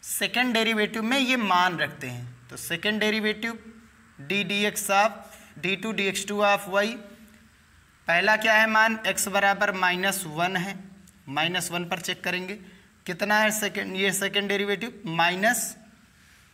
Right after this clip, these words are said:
छः गुणा एक्स का मान कितना हमारे पास आया, माइनस वन, माइनस वन, और फिर माइनस का टू है, यही है ना second derivative, माइनस का टू।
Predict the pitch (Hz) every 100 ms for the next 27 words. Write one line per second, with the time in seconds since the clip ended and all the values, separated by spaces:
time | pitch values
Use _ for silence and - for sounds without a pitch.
0 | - - 165 208 233 247 175 185 185 202
1 | 233 - - - - - 180 - 214 220
2 | 214 214 214 214 220 214 208 208 214 208
3 | 208 208 220 214 170 165 170 170 170 214
4 | - - - 127 139 143 143 165 262 320
5 | - _ _ _ _ - _ _ _ -
6 | 160 165 196 233 220 - - 165 175 180
7 | 190 190 170 - 123 117 - 139 165 185
8 | 240 - 240 185 151 127 120 113 - -
9 | - - _ _ _ _ _ - 85 73
10 | - - - -